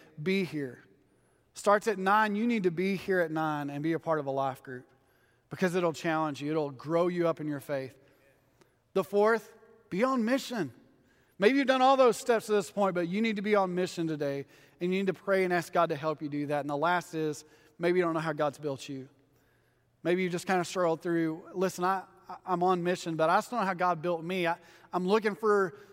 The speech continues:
you know, ways to be me in faith," and you've tried a lot of things, but nothing's working. Well, let's identify that. You can go to the website even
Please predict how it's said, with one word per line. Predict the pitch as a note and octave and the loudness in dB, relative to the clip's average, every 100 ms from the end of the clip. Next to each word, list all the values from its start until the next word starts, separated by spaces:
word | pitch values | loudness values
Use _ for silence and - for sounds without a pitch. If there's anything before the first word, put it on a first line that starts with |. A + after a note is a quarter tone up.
| - | -4
you | F#3+ | 0
know, | F3 | 2
ways | F3 G3 G#3 G3 - | 4 4 4 0 -6
to | F#3 F3+ D#3 C#3 - _ - | 0 0 0 -4 -16 _ -8
be | D#3+ G#3 | -2 0
me | F#3 F3 G3 | 0 0 0
in | G3 F3 | 0 -2
faith," | F3+ F#3 G3 F3+ | 2 4 4 0
and | F3+ | -6
you've | E3+ | -6
tried | - E3+ G3+ | -6 0 2
a | |
lot | G3 G3 | 4 2
of | G3+ | 0
things, | G3+ E3+ | -4 -2
but | D#3+ | 0
nothing's | E3+ F3 D#3+ C#3+ | 0 -2 -6 -6
working. | D3+ D3 D3+ C#3 - _ _ _ _ _ _ _ _ _ _ _ | -6 -6 -10 -12 -16 _ _ _ _ _ _ _ _ _ _ _
Well, | F3 | -2
let's | G3+ A3+ | 0 0
identify | G3+ F3+ F3+ D#3+ D#3+ C#3+ | 0 0 -2 -2 -2 -2
that. | C#3+ F3+ | -2 -2
You | |
can | C4 | 0
go | A3 | 2
to | G3 | 0
the | D#3+ | -2
website | D3+ F3 D#3+ - D3 C#3+ | 0 -2 -2 -4 -4 -4
even | C#3 C3+ | -8 -12